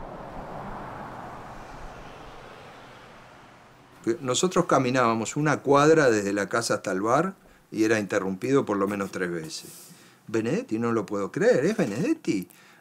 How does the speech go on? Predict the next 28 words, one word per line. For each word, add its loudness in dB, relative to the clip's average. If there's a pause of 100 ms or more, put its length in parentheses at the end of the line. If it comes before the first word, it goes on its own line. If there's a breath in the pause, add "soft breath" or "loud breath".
(100)
Ah, 2
pero -4
usted -2
es 0
Benedetti, -2
sí, -2
ah, -4
no, -2
ah, -2
usted, -2
yo 4 (420)
me 0
casé 2
con 0
mi 0
mujer -2
porque -6
los -2
poemas 2
suyos, 0
yo -2
se -4
los -2
regalé, -2
que -6
no -6
sé -14
cuánto", -6